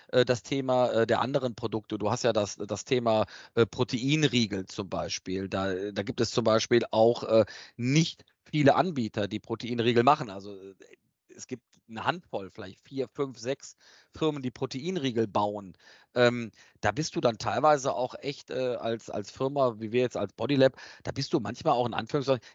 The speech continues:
echt ganz schön gearscht, weil die wirklich mit dir auch machen, was sie wollen. Dann heißt es wirklich so: „Ah ja, die Rohstoffpreise gehen hoch, da müsst ihr wieder sieben, acht Cent pro Riegel mehr bezahlen. Wir haben ja mal Zwölfer Verpackung.“ Schwupp, kostet dich ein, ein Zwölfer Tray schon wieder einen Euro mehr,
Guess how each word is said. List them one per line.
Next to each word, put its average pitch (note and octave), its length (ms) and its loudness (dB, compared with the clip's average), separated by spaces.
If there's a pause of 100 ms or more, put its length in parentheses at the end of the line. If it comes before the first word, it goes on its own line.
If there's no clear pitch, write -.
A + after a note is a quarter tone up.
echt C#3 200 2
ganz D3 180 4
schön D3+ 180 -2
gearscht, - 480 -2
weil C3+ 140 4
die B2 200 -4
wirklich C#3 300 -6
mit C3 160 -6
dir B2 160 2
auch G#2+ 120 -8
machen, A2+ 260 -4
was B2+ 140 0
sie A#2 120 -6
wollen. C3+ 220 4
Dann G#2+ 120 -6
heißt A#2+ 200 -4
es A2+ 120 -10
wirklich B2+ 280 -4
so: A#2+ 140 0
„Ah - 60 2
ja, F3 160 6
die A2 140 -2
Rohstoffpreise B2+ 800 -2
gehen B2 260 -2
hoch, B2+ 200 0 (400)
da A#2+ 100 4
müsst C3 220 -2
ihr A2+ 100 0
wieder C#3+ 220 4
sieben, C3+ 320 -6
acht - 260 -6
Cent C3+ 280 -4
pro C3 180 -4
Riegel C3+ 260 -2
mehr C3+ 240 4
bezahlen. B2 480 2 (380)
Wir B2 160 6
haben C3 100 2
ja A#2+ 60 2
mal G#2+ 160 -2
Zwölfer C#3+ 400 2
Verpackung.“ C3+ 580 0 (160)
Schwupp, - 400 -2
kostet C3+ 400 -4
dich B2 200 -4
ein, B2 100 -10
ein A2+ 420 -6
Zwölfer C3+ 380 2
Tray B2 280 2
schon F#3+ 200 -4
wieder G3+ 140 4
einen D#3+ 100 2
Euro C#3+ 320 2
mehr, C#3 320 2